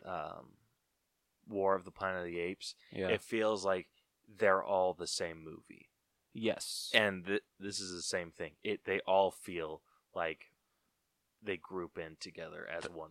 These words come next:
Speaker 1: movie.
Speaker 2: that's awesome. I love that. That makes me smile.
Speaker 1: So we got th-, this movie recommended to break down f-, to,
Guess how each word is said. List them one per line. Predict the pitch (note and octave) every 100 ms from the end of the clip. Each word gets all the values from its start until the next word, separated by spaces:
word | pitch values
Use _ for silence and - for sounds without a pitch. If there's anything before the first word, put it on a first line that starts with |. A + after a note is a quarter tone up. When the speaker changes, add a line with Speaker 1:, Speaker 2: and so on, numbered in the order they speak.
| E2
Speaker 1:
movie. | E2 - C#2 -
Speaker 2:
that's | D#2 - -
awesome. | A#1+ - B1
I | B1
love | C#2+ G#1
that. | B1+ A#1 - _ _ _ _ _ F#2+
That | G2
makes | F#2 F#2 -
me | F2+
smile. | - C2 A#1+ - _ _ _ _ _ _ _ _ _
Speaker 1:
So | - A#2 G#2
we | A#2+ C#3
got | B2 A#2+ A2+ G#2+ G#2+ - - - _ _ _ -
th-, | G2+ _ _ -
this | G#2+ -
movie | G#2 F#2+ F#2+
recommended | F#2+ - F#2+ F2+ F2 E2+ E2 _ _ _ _ -
to | G2 F2+ F2 E2 -
break | E2+ F2 -
down | E2+ E2 D#2+ E2
f-, | - - - _ _ _ _ _ _ _ _ _ _ _ _ _ _ _ -
to, | G#2 F#2